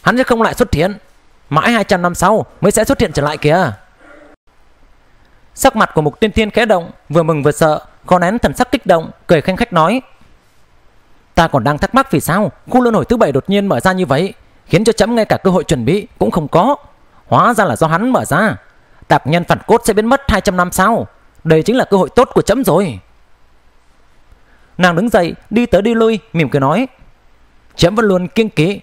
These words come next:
tặc nhân phản cốt, thậm chí có chút sợ hắn, thật là quái dị. Hiện tại, hắn đã bị nhốt trong dòng thời gian hai trăm năm. Đây chính là cơ hội cực tốt để trẫm nhất cử bình định vũ trụ của lão đây,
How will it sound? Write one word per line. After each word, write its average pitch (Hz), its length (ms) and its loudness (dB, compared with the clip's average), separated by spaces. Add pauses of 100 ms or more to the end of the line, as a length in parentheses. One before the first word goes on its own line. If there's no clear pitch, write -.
tặc - 180 0
nhân 165 160 -2
phản 139 260 -2
cốt, 254 200 0 (280)
thậm 175 120 0
chí 190 100 0
có 240 140 2
chút - 180 0
sợ 180 120 0
hắn, 180 300 -2 (280)
thật - 160 0
là 139 140 0
quái 240 240 0
dị. 202 300 -2 (640)
Hiện 165 260 0
tại, 160 260 -2 (200)
hắn 180 160 -2
đã 240 80 2
bị 226 120 -2
nhốt 220 240 0
trong 208 160 0
dòng 180 140 -2
thời 123 120 -4
gian 180 220 -2
hai 190 120 0
trăm 185 200 -4
năm. 196 240 -2 (380)
Đây 156 180 2
chính 226 160 -2
là 214 80 0
cơ 190 120 0
hội 165 240 0
cực - 200 -4
tốt 262 360 0
để 160 100 2
trẫm 185 240 -2
nhất 269 200 -2
cử 147 140 0
bình 120 200 -4
định 196 200 -2 (180)
vũ 226 180 0
trụ 185 180 0
của 143 120 -2
lão 151 160 0
đây, 214 280 0